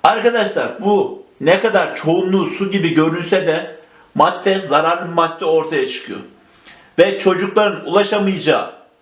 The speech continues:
mümkünse hiç karıştıramayacağı yerlerde muhafaza edin. Uygun bir şekilde kaldırın. Sonuçta zehirli bir madde. Hidrojen peroksit ne kadar temizleyici özelliği olsa da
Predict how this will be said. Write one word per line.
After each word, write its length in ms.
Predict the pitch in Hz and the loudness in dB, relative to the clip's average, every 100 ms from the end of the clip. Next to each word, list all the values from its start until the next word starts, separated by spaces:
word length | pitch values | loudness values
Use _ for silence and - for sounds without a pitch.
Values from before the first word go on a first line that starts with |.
| _ _ _ _ _ - | _ _ _ _ _ -4
mümkünse 600 | 202 202 208 202 151 - - | -2 -2 -2 -2 -2 -2 -2
hiç 200 | - - | -2 2
karıştıramayacağı 880 | 208 202 - 202 196 196 180 190 | 0 0 -2 0 2 0 2 0
yerlerde 460 | 185 175 175 175 175 | 2 2 2 0 0
muhafaza 520 | 175 151 - 131 104 | 0 0 -2 -8 -8
edin. 320 | 101 85 - - _ _ _ _ _ - | -10 -12 -16 -20 _ _ _ _ _ -2
Uygun 360 | 190 208 208 | 0 2 0
bir 60 | 202 | 2
şekilde 560 | 220 196 190 175 147 - | 0 0 0 0 0 0
kaldırın. 560 | 170 175 175 190 196 - - _ | 0 0 0 -2 -2 -8 -20 _
Sonuçta 440 | - 214 214 220 | 2 2 2 0
zehirli 500 | 208 175 175 196 185 | 0 2 2 2 0
bir 20 | 175 | -4
madde. 540 | 147 131 - - - - | -4 -4 -8 -12 -12 -14
Hidrojen 440 | 135 175 185 190 190 | -4 -2 2 2 0
peroksit 380 | 190 180 - - - - | -2 -4 -8 -14 -20 -2
ne 140 | 151 170 | 0 2
kadar 300 | 196 180 - | 2 0 0
temizleyici 580 | 160 165 170 175 175 | -2 0 0 0 0
özelliği 380 | 180 156 165 170 | 0 0 -2 2
olsa 440 | 170 175 185 226 196 | 2 2 0 0 0
da 260 | 202 - | -2 -4